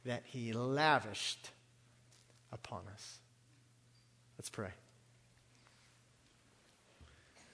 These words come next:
God, all of creation is by your grace. I think of Acts seventeen, which speaks to the fact that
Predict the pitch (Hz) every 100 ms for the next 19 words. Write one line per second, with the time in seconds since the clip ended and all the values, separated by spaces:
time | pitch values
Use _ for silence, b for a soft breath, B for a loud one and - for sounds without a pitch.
0 | - - - - - - - - - -
1 | - B B B - 151 147 - 160 180
2 | 202 160 - - 147 147 156 160 - 185
3 | 165 - 131 107 131 127 120 110 113 104
4 | - - - - - - - - - -
5 | - - - - B B B B B -
6 | 139 - 175 170 147 - 160 160 - -
7 | 165 151 - 170 156 143 131 - - 165
8 | - 147 147 160 156